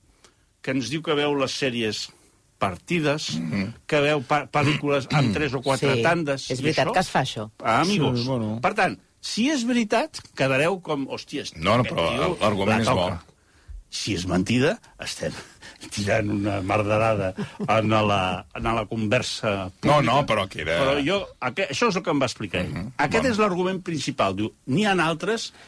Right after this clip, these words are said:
Speaker 1: que seria molt llarg
Speaker 3: Però
Speaker 1: que ara."
Speaker 3: aleshores representa que
Speaker 4: Bueno.
Speaker 3: Netflix, eh,
Speaker 1: No, Netflix o Amazon.
Speaker 3: o la
Speaker 1: Sí,
Speaker 3: plataforma
Speaker 1: sí, sí,
Speaker 3: que
Speaker 1: la que
Speaker 3: sigui, eh,
Speaker 1: sigui.
Speaker 3: guanya més o pot vendre's millor si entres diverses vegades
Speaker 1: Exacte.
Speaker 3: per veure
Speaker 1: És
Speaker 3: una
Speaker 1: a dir,
Speaker 3: mateixa pel·lícula que
Speaker 1: dintre,
Speaker 3: si la veus d'una tirada,
Speaker 1: dintre
Speaker 3: eh?
Speaker 1: dels seus
Speaker 2: Mm.
Speaker 1: E G Ms,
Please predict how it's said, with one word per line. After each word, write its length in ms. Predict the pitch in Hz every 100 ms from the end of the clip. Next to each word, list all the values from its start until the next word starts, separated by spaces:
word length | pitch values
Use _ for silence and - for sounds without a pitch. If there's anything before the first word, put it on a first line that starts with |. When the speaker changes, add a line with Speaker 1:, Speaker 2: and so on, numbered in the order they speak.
| -
Speaker 1:
que 80 | 113
seria 320 | - 113 123
molt 180 | 117 110
llarg 240 | 104 120
Speaker 3:
Però 40 | -
Speaker 1:
que 60 | 175
ara." 80 | 185
Speaker 3:
aleshores 260 | 190 240
representa 460 | 247 220 202 202 196
que 100 | 190
Speaker 4:
Bueno. 160 | 165
Speaker 3:
Netflix, 440 | 180 143 185 - -
eh, 420 | - 175 165 160
Speaker 1:
No, 180 | 127 139
Netflix 460 | - 165 - 247 - -
o 240 | - 143 151
Amazon. 360 | 156 202 208
Speaker 3:
o 40 | 226
la 80 | 220
Speaker 1:
Sí, 40 |
Speaker 3:
plataforma 460 | 220 226 214 277 311
Speaker 1:
sí, 20 |
sí, 40 |
Speaker 3:
que 60 | 277
Speaker 1:
la 60 | -
que 160 | 226
Speaker 3:
sigui, 180 | 185 202
eh, 100 | 277
Speaker 1:
sigui. 100 | 370 - -
Speaker 3:
guanya 480 | 170 208 247 247 240
més 280 | 226 233 -
o 80 | 214
pot 240 | 202 233 196
vendre's 440 | 226 226 220 208
millor 480 | 202 208 202 214 214
si 200 | - 220
entres 300 | 214 214 208
diverses 580 | 175 202 214 - 208 165
vegades 540 | 208 175 202 190 190
Speaker 1:
Exacte. 180 | - 160
Speaker 3:
per 140 | 208 202
veure 200 | 208 208
Speaker 1:
És 60 |
Speaker 3:
una 100 | 208
Speaker 1:
a 40 | 202
dir, 100 | 196
Speaker 3:
mateixa 160 | 214 208
pel·lícula 400 | 233 220 339 320
que 80 |
Speaker 1:
dintre, 80 | 247
Speaker 3:
si 80 | 202
la 100 | 220
veus 180 | 226 226
d'una 200 | 226 214
tirada, 340 | 196 147 131
Speaker 1:
dintre 200 | 135 233
Speaker 3:
eh? 40 | 226
Speaker 1:
dels 180 | 208 -
seus 300 | 156 190 -
Speaker 2:
Mm. 40 |
Speaker 1:
E 60 | 160
G 240 | 151 160
Ms, 240 | 160 233